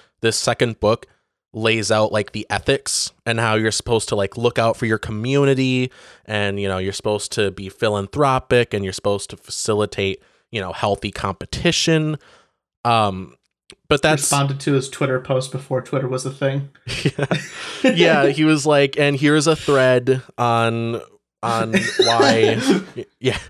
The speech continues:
Speaker 1: just, like, be nice about it.
Speaker 2: Here,
Speaker 1: Um,
Speaker 2: here's, here's my twit longer,
Speaker 1: Yeah.
Speaker 2: A K A my book.
Speaker 1: Um,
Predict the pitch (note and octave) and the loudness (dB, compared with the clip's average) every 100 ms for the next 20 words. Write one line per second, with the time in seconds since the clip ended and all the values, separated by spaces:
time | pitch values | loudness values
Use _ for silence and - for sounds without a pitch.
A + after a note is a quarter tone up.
0 | - - - D3 C3+ B2+ B2+ - B2+ C3 | -16 -16 -4 -2 0 0 0 -2 -6 -2
1 | C#3+ D3 - E2 F2+ - F3+ F#3 A2+ E3+ | 0 0 -4 -8 -8 -8 0 2 4 2
2 | D#3+ D#3+ - D3+ D#3 C#3 - D3+ D3+ C3 | 2 0 -2 0 0 0 2 2 2 2
3 | B2+ C3+ C#3+ C#3+ B2+ D3 D#3 D#3+ C#3 C3+ | 2 4 4 4 4 6 6 4 2 2
4 | C3+ B2+ C3+ C3 C#3 - - - - - | 2 2 2 2 0 -6 -10 -14 -18 -20
5 | - - - _ _ _ - D3+ D3+ D3 | -20 -20 -20 _ _ _ -6 0 2 2
6 | D3+ C3 | -2 -6